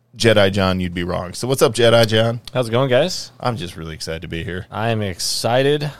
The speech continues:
Speaker 2: to talk about Snyder Cut.
Speaker 1: I mean, there's a lot of really awesome stuff. Today is the day, though, where I know we put out on the Twitter earlier, it is the day of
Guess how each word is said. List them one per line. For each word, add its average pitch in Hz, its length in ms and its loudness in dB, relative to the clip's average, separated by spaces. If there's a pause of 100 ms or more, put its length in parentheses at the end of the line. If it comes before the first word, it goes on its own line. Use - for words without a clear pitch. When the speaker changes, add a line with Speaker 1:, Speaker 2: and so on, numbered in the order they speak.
(140)
Speaker 2:
to - 100 -20
talk 110 220 -6
about 117 260 -2
Snyder 87 300 -6
Cut. 87 240 -10 (500)
Speaker 1:
I 98 120 0
mean, 104 160 0
there's 95 160 -2
a 95 60 -6
lot 98 140 4
of 87 120 -2
really 92 180 -2
awesome 85 380 -2
stuff. - 260 -2
Today 160 380 0
is 120 260 -2
the 104 120 -6
day, 95 280 0
though, 90 460 0
where 87 560 -4
I 90 80 -8
know 92 140 -4
we 87 120 -6
put 95 240 -4
out 90 200 -2
on 90 120 -6
the 85 80 -8
Twitter 87 400 -8
earlier, 87 640 -6
it 95 140 -6
is 92 160 -6
the 92 100 -4
day 90 240 -2
of 87 220 -2